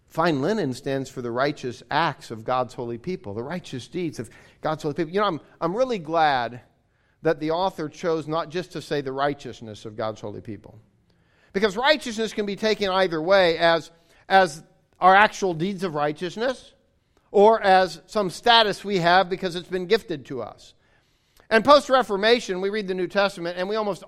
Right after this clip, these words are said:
always default to a status given to us because of a legal act that happened at the cross. And that's all well and good and true, except that it doesn't apply in as many places as we think it should apply.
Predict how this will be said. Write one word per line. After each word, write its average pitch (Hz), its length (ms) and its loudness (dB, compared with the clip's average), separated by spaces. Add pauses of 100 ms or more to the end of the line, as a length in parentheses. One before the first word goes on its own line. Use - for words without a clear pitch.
always 247 480 8
default 180 600 -2
to 185 260 -4
a 180 80 -2
status 185 400 -2
given 160 260 -6
to 151 140 -6
us 156 160 -4
because 151 320 -8
of 156 120 -12
a - 20 -12
legal 147 340 -8
act 143 280 -4 (280)
that 139 160 2
happened 147 340 -4
at 160 80 -12
the 170 60 -14
cross. 214 280 0
And 240 100 0
that's 285 160 4
all 254 160 4
well 226 220 2
and 190 80 -4
good 196 160 -2
and 160 100 -8
true, 240 220 0
except 220 280 -4
that 208 120 -4
it 208 80 -6
doesn't 214 260 -4
apply 196 400 0 (580)
in 247 140 6
as 214 120 4
many 220 220 2
places 180 460 -2
as 165 160 -4
we 165 160 -4
think 196 320 -4
it - 140 -12
should 131 200 -8
apply. 123 520 -8